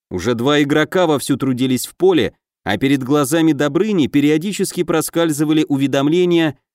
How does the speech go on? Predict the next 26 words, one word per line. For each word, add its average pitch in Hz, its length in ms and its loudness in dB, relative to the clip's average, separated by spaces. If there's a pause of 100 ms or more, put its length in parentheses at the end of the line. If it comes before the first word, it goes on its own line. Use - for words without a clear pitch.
о - 120 -4
процессе 151 540 0
выполнения 151 640 2
выданного 135 500 0
им 123 140 2
задания. 92 720 -4 (840)
Урожай 160 440 2
собирать 202 460 0
предусмотрительный 160 880 0
гном 151 260 2
не 147 80 4
доверил 143 400 2
никому, 131 580 0 (360)
а 107 140 -2
вот 139 180 0
прополку 156 520 2
и 151 60 6
поливку 160 500 -2
с - 120 -6
некоторой 147 420 0
долей 139 280 2
сомнений 135 560 2
и 127 160 -2
опасений 120 640 0
делегировал 165 640 0
новичкам, 117 720 -4